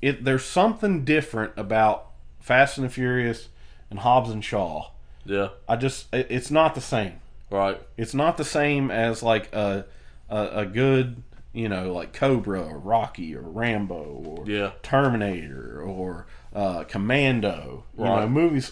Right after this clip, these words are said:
Speaker 1: w-, movies like this. I bet if Commando came out today, it would get, like, a, a ten on Rotten Tomatoes. You know,
Speaker 2: <laughs>
Speaker 1: I, I, I bet if the, if, if, you know, Rocky Four came out today, it'd get, like, a three on Rotten. I want, I mean, they have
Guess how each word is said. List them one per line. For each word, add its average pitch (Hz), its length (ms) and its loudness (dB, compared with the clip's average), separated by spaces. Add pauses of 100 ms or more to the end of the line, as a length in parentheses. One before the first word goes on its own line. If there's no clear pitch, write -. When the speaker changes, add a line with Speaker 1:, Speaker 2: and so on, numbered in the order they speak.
Speaker 1:
w-, 120 220 -6
movies 160 360 0
like 131 220 2
this. 131 400 2 (640)
I 165 80 8
bet 233 180 8
if - 140 2
Commando 196 460 4
came 202 240 2
out 202 160 2
today, 185 400 2
it 160 120 -2
would 147 120 -2
get, 156 200 -2
like, 135 180 2
a, 123 180 -2
a 123 120 0
ten 101 640 -2
on 123 200 0
Rotten 113 240 2
Tomatoes. 101 760 -4
You 113 160 0
know, 135 300 2 (260)
Speaker 2:
<laughs> - 240 -10
Speaker 1:
I, 143 100 6 (280)
I, - 180 2
I 180 40 4
bet 190 240 6
if 160 160 0
the, 156 180 -4
if, 147 360 0
if, 151 340 0 (380)
you 147 140 -2
know, 143 100 4
Rocky 175 340 4
Four 208 360 2
came 165 240 0
out 143 180 2
today, 135 280 4
it'd 135 120 0
get, 156 160 -2
like, 143 160 0
a 131 60 0
three 196 380 0
on 98 160 -2
Rotten. 101 360 -2
I 185 120 6
want, 240 220 2 (200)
I 123 60 -2
mean, 147 180 2
they 175 100 4
have 185 320 4